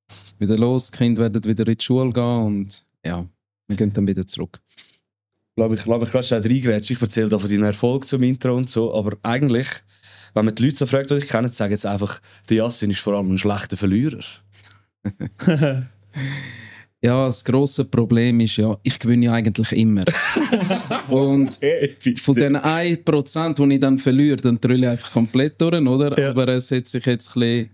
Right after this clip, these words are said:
Speaker 1: geleitet, seit ich Kind habe, da bin ich nicht mehr so, sagen wir so, euphorisch dabei und will ums Verrecken gewinnen. Aber das Gen habe ich trotzdem immer noch, wenn ich gegen den Kiko Suno spiele oder so, da will ich schon unbedingt gewinnen.
Speaker 2: Also beim Spielen mit den Kindern geht's, aber fifa gegen den Kiko wird auch schwierig.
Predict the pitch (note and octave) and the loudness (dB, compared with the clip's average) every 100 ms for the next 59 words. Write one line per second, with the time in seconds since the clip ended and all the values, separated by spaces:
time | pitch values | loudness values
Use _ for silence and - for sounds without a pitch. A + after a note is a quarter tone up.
0 | - A2 A#2 B2 - A#2 G#2+ A2 A#2 A#2+ | -2 0 0 -2 -2 -2 -2 -2 0 0
1 | A2 A#2 A2 G#2+ G2+ G#2+ G2+ G#2 G#2 - | 0 0 0 -2 -2 0 0 0 0 -2
2 | G2 F#2+ F2+ E2+ - _ _ _ - G#2 | -4 -4 -6 -8 -12 _ _ _ -6 -2
3 | G2+ - G#2+ G#2+ - G#2 G#2 G2 - F2+ | -2 -2 -2 -2 0 0 0 -2 -4 -2
4 | G2+ G#2 G2+ G2 - G#2+ G2+ - _ - | -2 0 -2 -4 -2 -4 -4 -8 _ 0
5 | C3 A#2 - - G#2+ A2 - G2 G2+ G#2 | 2 2 -2 -2 -4 -2 -4 -4 -2 0
6 | B2+ C3 D#3 D3 - F3+ F3 D#3+ D#3+ D3 | 0 2 0 0 0 0 2 2 2 0
7 | C#3 D3 D3+ - C#3+ C#3 C3+ C3 B2 A#2+ | 0 -2 0 0 2 4 4 2 2 2
8 | A2+ A2 - - _ _ - G#2+ - A2 | 2 0 -6 -20 _ _ -4 -2 -2 -2
9 | - A#2 G#2 G#2+ A2 A2+ A2+ - G#2+ G2+ | -2 0 0 0 2 2 0 0 -2 0
10 | G2 G#2 D#3+ F#3+ D#3+ A2 A2 - G#2 G#2+ | 0 0 2 2 2 0 -2 -2 0 0
11 | G#2 G2+ G2+ - F2+ A#2 A2 G#2+ G#2+ - | 0 -2 -6 -6 -2 0 2 2 0 -4
12 | - A#2+ - C#3+ C#3 C3+ B2+ C3 C3+ C3+ | -2 -2 0 0 2 0 0 0 0 0
13 | B2 C#3+ - - A#2 A2+ G#2 B2+ B2 A2+ | 0 0 -4 -2 0 0 2 2 2 0
14 | A2+ A2+ G#2 A#2 A2+ G#2 G2+ G2+ F#2 F#2 | -2 -2 0 0 2 0 0 0 -2 -2
15 | F#2+ | -6